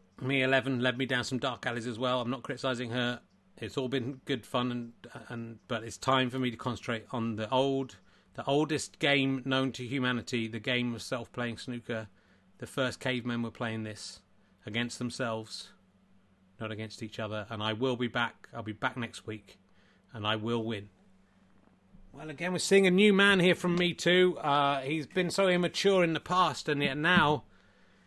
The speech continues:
when I look at these two players, it's almost like Me one, the sensible, normal man, is the one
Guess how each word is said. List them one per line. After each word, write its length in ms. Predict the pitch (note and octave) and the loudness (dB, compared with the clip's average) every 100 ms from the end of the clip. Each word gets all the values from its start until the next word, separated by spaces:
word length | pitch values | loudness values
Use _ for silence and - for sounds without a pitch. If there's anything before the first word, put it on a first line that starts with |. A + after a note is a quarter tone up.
| _ | _
when 120 | D#3 D3 | -8 0
I 60 | |
look 180 | D#3 - | 0 0
at 60 | D#3+ | -2
these 160 | D#3 | -2
two 180 | - F3 | -2 -4
players, 280 | F3 F3+ D#3+ | 0 0 0
it's 120 | D#3+ | 0
almost 240 | G3 F3 | 0 2
like 120 | G3 E3+ | 0 0
Me 180 | G3 | -2
one, 320 | F#3 G#3+ G#3 D#3 | 0 0 2 2
the 200 | D3+ B2+ | 0 -2
sensible, 720 | - F3+ F#3 E3 E3 D#3+ D#3 | -2 0 0 -4 -6 -4 -4
normal 420 | D3 E3 E3+ D#3+ D3+ | 0 2 2 2 2
man, 420 | D#3+ E3+ E3 D#3 | 2 0 -2 -4
is 140 | D3 | -8
the 100 | D#3+ | -6
one 440 | D3+ D#3 D3+ C#3 | -2 -2 -2 -4